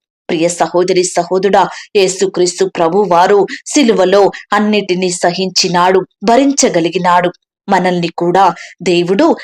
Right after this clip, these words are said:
తల్లి గర్భమున పిండాకృతి కాకముందే మనల్ని ఎరిగి, నిర్మించి ఈ లోకానికి పంపించినాడు. తన సంకల్పం చొప్పున నిన్ను నన్ను ఏర్పాటు చేసుకున్నాడు. కాబట్టే ఆ దేవుడు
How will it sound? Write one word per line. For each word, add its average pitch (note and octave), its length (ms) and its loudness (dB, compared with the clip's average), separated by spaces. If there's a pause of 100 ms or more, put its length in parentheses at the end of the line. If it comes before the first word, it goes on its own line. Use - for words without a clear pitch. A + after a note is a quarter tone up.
(180)
తల్లి C#4+ 380 2
గర్భమున F#3 440 0
పిండాకృతి G3+ 840 -2
కాకముందే F3+ 800 0 (260)
మనల్ని F3 480 -2
ఎరిగి, A3 480 2 (200)
నిర్మించి A#3 720 2 (180)
ఈ A3 140 0
లోకానికి F3 720 0
పంపించినాడు. F3 840 -2 (240)
తన D#4 140 2
సంకల్పం B3 680 0 (120)
చొప్పున G3+ 440 0 (260)
నిన్ను G#3+ 320 2
నన్ను G3 480 0
ఏర్పాటు F3+ 540 -2 (100)
చేసుకున్నాడు. F3+ 680 -2 (260)
కాబట్టే G3 640 0 (240)
ఆ G#3 160 4
దేవుడు F#3 600 2